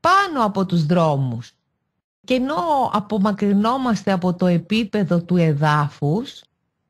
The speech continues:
για να δούμε σε ποια περιοχή είμαστε, πού είναι αυτή η περιοχή, σε ποια χώρα είναι. Δίνουμε λίγο χρόνο στο λογισμικό να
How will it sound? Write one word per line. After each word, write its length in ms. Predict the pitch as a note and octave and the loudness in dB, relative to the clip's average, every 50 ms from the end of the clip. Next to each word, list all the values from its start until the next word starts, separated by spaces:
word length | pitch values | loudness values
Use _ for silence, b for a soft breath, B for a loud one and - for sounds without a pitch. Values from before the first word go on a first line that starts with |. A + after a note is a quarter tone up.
| _ _ _ _ _ | _ _ _ _ _
για 160 | C#4+ C#4 C4 | -6 -4 -2
να 180 | A#3 A3 G#3 F#3 | 0 0 0 0
δούμε 440 | F3 F#3 F#3 G3 G3+ G3+ A3+ C4+ D4 D#4 E4+ E4 _ _ _ _ _ | 0 0 0 0 0 -2 -2 -2 -4 -8 -10 -12 _ _ _ _ _
σε 100 | - - | -18 -18
ποια 680 | - - - - F#4+ F4+ E4 B3+ G3+ F#3 F3 E3+ - - _ _ _ _ | -18 -14 -10 -8 -6 -4 -2 -2 0 0 -2 -4 -6 -10 _ _ _ _
περιοχή 880 | - F#3 G3 F#3+ F#3 F3 F3 F3+ E3 F3 - - F3 E3+ E3 D#3+ D#3+ D#3+ | -2 0 2 2 2 2 2 2 0 -2 -4 -2 0 0 2 2 2 2
είμαστε, 560 | D3+ D3 D3 C#3+ D3 - - - E3+ E3+ E3+ | 2 2 0 0 -2 -4 -4 -4 -2 -2 -2
πού 240 | E3+ _ - _ G4 | -4 _ -10 _ -6
είναι 260 | F4+ E4+ D4+ A#3+ F#3+ | -6 -4 -2 0 0
αυτή 320 | F3 - - _ _ E3+ | 0 -2 -4 _ _ -2
η 200 | E3+ D#3+ D3 C#3+ | 0 0 0 -2
περιοχή, 800 | - - D3+ D3+ D3 D3+ D3 D3 D3+ D#3 - - _ C#3+ D3 D3 | -2 -4 -4 -2 -2 -2 -2 0 -2 -2 -4 -8 _ -6 -6 -6
σε 160 | - - F#3+ | -6 -8 -12
ποια 300 | - - - F#4 E4 D4+ | -14 -10 -8 -8 -8 -8
χώρα 520 | - - - G#3+ G3 F3+ D#3+ D3+ D3+ C#3 C#3 | -8 -8 -4 -2 0 0 0 0 0 0 0
είναι. 440 | C3+ B2+ B2 B2 B2 B2 B2 A#2 - - _ _ _ _ _ _ _ _ _ _ _ _ _ _ _ _ _ _ | -2 -2 -4 -6 -6 -8 -8 -8 -10 -10 _ _ _ _ _ _ _ _ _ _ _ _ _ _ _ _ _ _
Δίνουμε 420 | - G3+ F3+ F#3+ F#3+ F3 E3+ E3+ | -2 0 0 2 2 2 2 2
λίγο 280 | E3+ E3+ E3 E3 F3 D#3+ | 0 0 0 -2 -2 -4
χρόνο 540 | C#3+ - E3+ E3 E3 D3+ D3+ D#3+ E3 E3 E3+ | -4 -4 -2 -2 0 0 0 0 0 0 0
στο 160 | - - F3+ | -2 -4 -4
λογισμικό 1120 | E3+ E3+ E3 E3 E3+ E3 - - E3 D#3 - _ - D#3 D#3 D3+ D#3 D#3 D#3+ E3 E3 - _ _ _ _ _ _ _ _ _ _ | -4 -2 -2 -2 -4 -6 -4 -4 -4 -4 -4 _ -2 -2 0 0 0 -2 -4 -6 -8 -10 _ _ _ _ _ _ _ _ _ _
να 540 | _ F3+ F3+ F3 E3+ E3+ E3 E3 E3+ E3+ - | _ 0 2 2 2 2 2 0 -2 -4 -6